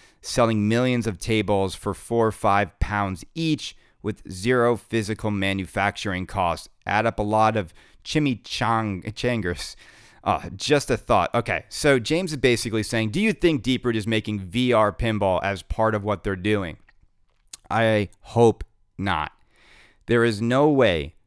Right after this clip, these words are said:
virtual pinball will ever replace physical pinball. It, it just won't happen. And V R, even, even in general, V R has sort of come and gone a little bit. It's not, it's not what millions of people are doing. The Oculus has not been super successful.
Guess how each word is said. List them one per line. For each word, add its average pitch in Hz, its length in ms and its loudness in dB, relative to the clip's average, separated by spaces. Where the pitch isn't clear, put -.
virtual 117 520 0
pinball 95 580 0
will 107 280 -2
ever 113 200 2
replace 107 500 0
physical 95 440 -4
pinball. 104 480 2
It, 104 160 -2
it 120 140 0
just 165 180 -2
won't 117 360 0
happen. 113 520 -2
And 131 220 0
V 196 340 0
R, 107 320 2
even, 233 300 -2
even 220 240 -2
in 202 140 0
general, 135 320 2
V 143 300 -2
R 98 360 4
has 110 200 0
sort 165 280 -2
of 110 260 0
come 143 260 2
and 123 160 0
gone 98 280 0
a 95 40 -2
little 87 200 -4
bit. 80 260 -6
It's - 240 -6
not, 147 500 0
it's 123 220 -4
not 147 200 2
what 139 160 4
millions 120 380 0
of - 60 -14
people 113 240 0
are 98 80 2
doing. 101 380 0
The - 120 -6
Oculus 131 540 2
has 107 160 -4
not 117 340 0
been 110 240 -2
super 113 360 -4
successful. 107 640 -2